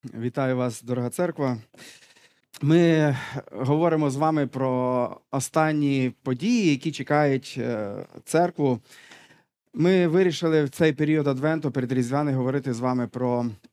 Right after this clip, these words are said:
е, прихід Ісуса Христа, а саме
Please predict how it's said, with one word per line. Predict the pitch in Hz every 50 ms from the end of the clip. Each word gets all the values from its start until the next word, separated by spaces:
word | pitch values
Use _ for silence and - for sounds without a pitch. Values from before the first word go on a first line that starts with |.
| _ _ _ _ _ _ _ _ - - -
е, | 123 117 113 113 110 113 113 110 110 110 110 113 113 107 _ _ _ _ _
прихід | - 151 151 135 135 131 135
Ісуса | 131 127 151 135 139 127
Христа, | 131 127 127 123 - - 170 190 202 202 208 - _ - - - - - - -
а | 139 139 135 131 127
саме | 120 - 165 156 151 147 147 143 139 135 135 135